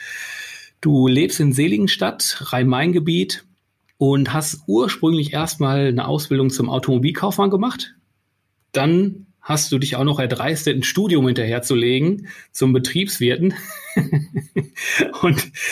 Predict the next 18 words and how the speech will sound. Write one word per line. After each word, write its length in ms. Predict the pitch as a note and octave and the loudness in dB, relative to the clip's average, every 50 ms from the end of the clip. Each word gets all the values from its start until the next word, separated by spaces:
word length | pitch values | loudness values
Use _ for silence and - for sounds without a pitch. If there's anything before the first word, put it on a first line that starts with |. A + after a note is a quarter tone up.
| - C3+ - - | -4 -6 -8 -4
dann 220 | _ D3 D3 E3 E3 | _ 0 2 4 2
hast 260 | D#3+ - - - - | 2 0 -2 0 2
du, 380 | D#3 D#3 D3+ D3+ D#3 D3+ D#3 D#3 - - - _ _ | 4 6 6 6 4 4 0 -6 -14 -20 -20 _ _
ja, 280 | - C#3+ C3+ B2+ A#2 | -4 -2 0 0 0
begonnen, 600 | A#2+ C#3 - D3 C3+ B2+ B2 C3 B2+ D3 F3 F#3 | -2 -2 -4 -2 0 2 2 4 4 4 2 2
als 180 | - C3 B2+ - | 0 -2 -2 -2
Marketingmanager 800 | B2+ B2 D3 D3 F3+ - F#3 F#3 F3 F3 F#3 G3 F#3 F3+ D#3 C#3+ | -2 -2 -2 -2 -2 0 2 2 4 4 2 2 0 0 0 0
beim 160 | C3 B2 A#2+ | 0 -2 0
Autohaus 380 | C3+ C3+ C#3+ - C#3 A2+ - | -2 -4 -2 -2 -4 -4 -4
Kunzmann 420 | - - C#3+ D#3 D3 - G#3 G3 F#3+ | -2 2 2 2 2 2 -2 -2 0
zu 140 | - - D3+ | 0 0 0
arbeiten, 400 | D#3 E3 E3+ F3+ F3+ F3+ E3+ D3+ | 0 0 2 0 0 0 -2 -2
zweitausendzehn. 760 | - C#3+ C3 - B2+ A#2+ B2 A#2+ - - D#3 E3 F#3+ A#3 A3 | -2 -4 -2 0 0 0 0 0 0 0 2 2 2 2 2
Da 120 | E3+ C#3+ | 0 0
warst 180 | C#3 C#3+ C#3+ - | 0 0 -2 -4
du 60 | D3+ | -4
vier 160 | - - D#3 | -2 0 2
Jahre, 460 | D3+ D3+ D3+ D#3 D#3 D#3+ E3 F3 E3+ | 2 2 2 0 0 0 0 -2 -2